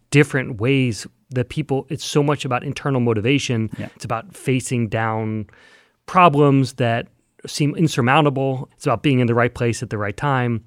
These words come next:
Speaker 1: And I think that listening to some of the Path episodes, what also jumped out at me was the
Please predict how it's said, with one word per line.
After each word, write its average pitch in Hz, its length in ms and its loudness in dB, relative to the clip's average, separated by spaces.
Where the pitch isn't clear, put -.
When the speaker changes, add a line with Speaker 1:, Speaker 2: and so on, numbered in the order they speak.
Speaker 1:
And 156 100 8
I 156 80 8
think 196 220 6
that 165 140 4
listening 170 360 6
to 139 80 4
some 135 160 2
of 127 60 4
the 127 60 0
Path 151 320 2
episodes, 107 580 -4
what 147 140 8
also 160 280 8
jumped 135 260 4
out 127 160 2
at 131 80 0
me 120 140 0
was 127 460 4
the 135 100 -6